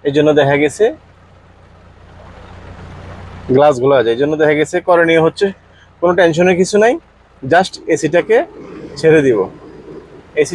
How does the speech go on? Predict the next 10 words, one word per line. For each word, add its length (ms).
যখন 180
ছেড়ে 240
দিব 140
আমরা, 180
আহ, 120
এখন 240
দেখব 220
এসি 240
ছেড়ে 180
দিছি 260